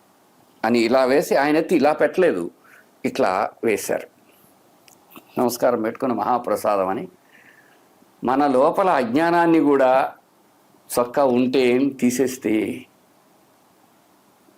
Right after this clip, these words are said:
అటువంటి అజ్ఞానాన్ని కూడా అంతగా ఆదరించిన ఆ మహానుభావుడి దివ్య పాదార విందాలకు చిన్మయపూర్వకంగా తలుచుకుని నమస్కరించి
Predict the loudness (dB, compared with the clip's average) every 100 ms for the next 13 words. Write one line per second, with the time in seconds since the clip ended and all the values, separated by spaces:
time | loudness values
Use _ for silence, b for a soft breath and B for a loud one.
0 | _ _ -6 0 2 2 2 2 2 2
1 | 2 2 2 0 0 0 0 2 2 2
2 | 0 0 0 2 2 2 2 2 2 0
3 | 0 0 0 0 -2 -2 0 0 2 2
4 | 2 -2 -6 -4 0 0 0 0 2 2
5 | 2 2 2 2 0 -2 -6 -2 0 2
6 | 2 2 2 0 0 0 2 0 -2 -4
7 | -2 0 -2 -4 -4 -4 -4 -4 -6